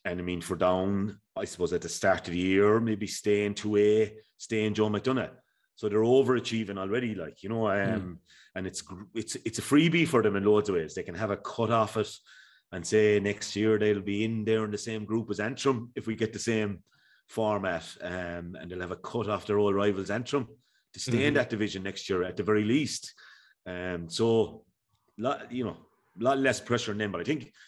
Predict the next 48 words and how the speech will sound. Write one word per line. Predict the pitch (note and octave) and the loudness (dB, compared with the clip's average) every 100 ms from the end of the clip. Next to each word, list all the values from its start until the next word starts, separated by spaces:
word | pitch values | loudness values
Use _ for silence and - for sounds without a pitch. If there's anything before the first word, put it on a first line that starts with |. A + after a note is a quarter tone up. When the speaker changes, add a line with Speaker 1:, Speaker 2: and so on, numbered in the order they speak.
| - _ _ - | -20 _ _ -2
Speaker 1:
Joe | A#2 | -2
Fortune's | A#2 A#2+ A#2+ A2 | 4 2 2 -2
an | G#2 | -2
ambitious | G2 A2 - G#2 | -2 -2 0 -2
guy. | G#2+ G#2 | -2 -2
You | G2 E2+ | -2 -4
know, | G2 G2 | -6 -6
he | F2+ | -4
wouldn't | G2+ G2 | -4 -2
be | F#2 | -4
going | F#2 | -2
down | F2+ F#2 F#2 | -2 -2 -2
there | F#2 F2 E2+ | 0 0 -2
to | F2+ | -6
make | F2+ F#2+ | -8 -8
up | - | -8
the | F2+ | -8
numbers, | F2+ F2 E2 | -6 -4 -6
and | D#2+ | -6
he'll | G#2+ G#2 | -4 -2
want | G2 E2+ | -2 -4
to | |
get | F#2+ - | -8 -6
back | F2 - | -8 -8
to | |
Division | E2+ E2 D#2+ | -10 -10 -8
One | E2 D#2 | -10 -8
hurling. | E2 E2 D#2 E2 D#2 D2+ D#2 | -6 -6 -8 -12 -20 -20 -18
And, | D#2+ | -18
um, | D#2 _ | -18 _
I | _ _ _ _ | _ _ _ _
just | D3 - | -10 -2
think | C#3 | -2
they'll | A2+ | 0
have | G2 G#2 | -2 -4
too | - G2 | -6 -6
much. | G#2 - | -4 -6
But, | G2 F2 | -8 -6
uh, | B2 C#3 A2+ _ _ _ - - - _ _ _ - | -6 -8 -12 _ _ _ -20 -20 -20 _ _ _ 2
again, | G3 F#3 | 4 4
like, | C#3 A#2+ - | 4 4 2
you | C3 | 2
have | A2 C#3 - | 2 0 -2
to | - | -4
be | G#2+ | -8
impressed | G2 C#3 - | -2 -4 -2
with | A2 | -2
Down. | B2+ B2 | 0 0